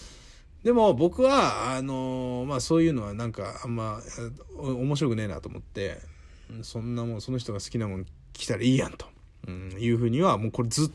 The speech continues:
と思います。ずっと思ってます。だから、なんかね、あのー、主語が自分でいいんですよね。主語が自分でいいっていうのがもう本当そう思ってて、自分がどう思うかですから。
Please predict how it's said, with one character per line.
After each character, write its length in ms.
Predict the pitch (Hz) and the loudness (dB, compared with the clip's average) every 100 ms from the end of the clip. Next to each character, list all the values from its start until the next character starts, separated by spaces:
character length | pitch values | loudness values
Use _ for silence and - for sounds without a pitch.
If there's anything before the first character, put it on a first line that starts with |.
| - | -4
と 140 | - | -2
思 160 | 127 117 | 0 -2
い 20 | |
ま 140 | 113 | -4
す。 240 | - - - | -8 -10 -8
ず 120 | 131 | -8
っ 40 | 123 | -6
と 140 | 127 | -6
思 100 | 113 | -8
っ 40 | |
て 120 | 110 - | -10 -16
ま 100 | - | -14
す。 240 | - - - - - - - - - - - - - - - | -16 -16 -20 -20 -20 -20 -20 -20 -20 -20 -20 -18 -16 -4 4
だ 80 | |
か 100 | 202 | 8
ら、 300 | 170 185 135 | 8 8 6
な 140 | 104 170 | 2 0
ん 60 | 180 | 2
か 100 | 117 | 2
ね、 280 | 110 101 95 - - | 2 -2 -4 -8 -6
あ 160 | 139 | -4
の 140 | 127 120 | -4 -6
ー、 1040 | 117 120 120 120 120 120 120 120 120 117 - - - - - - - - | -6 -6 -4 -4 -4 -4 -4 -6 -8 -10 -16 -20 -20 -20 -20 -20 -20 -8
主 260 | - - 330 | 2 8 10
語 160 | 339 | 10
が 120 | 131 110 | 8 2
自 160 | 110 | 0
分 240 | 123 156 160 | 0 2 4
で 120 | 160 | 4
い 40 | |
い 40 | 190 | 4
ん 80 | |
で 100 | 147 | 2
す 100 | - | -2
よ 100 | 87 | -2
ね。 280 | 107 120 117 - - - - | 0 0 -2 -10 -20 -20 -20
主 180 | - 196 | -6 -2
語 120 | 214 | 2
が 100 | 175 | 4
自 140 | 113 110 | 4 2
分 220 | 131 139 | 2 2
で 80 | 143 | 4
い 80 | 160 | 4
い 40 | |
っ 20 | |
て 80 | 151 | 2
い 40 | 104 | -2
う 20 | |
の 60 | |
が 60 | 98 | -2
も 120 | 98 | -6
う 20 | - | -6
本 140 | 139 | -6
当 240 | 135 131 127 | -6 -8 -6
そ 180 | - 131 | -2 0
う 20 | |
思 160 | 127 | 0
っ 20 | 120 | -2
て 180 | - | -6
て、 360 | - 175 131 104 - - | -8 -6 -6 -10 -12 -4
自 220 | 135 233 | 2 4
分 280 | 294 349 339 - - | 6 4 4 0 4
が 160 | 349 | 4
ど 320 | 269 165 135 123 | 6 6 8 6
う 20 | |
思 220 | 123 117 | 6 4
う 40 | |
か 140 | 104 82 | 2 -6
で 80 | 80 | -8
す 80 | |
か 100 | - | -10
ら。 80 | - | -12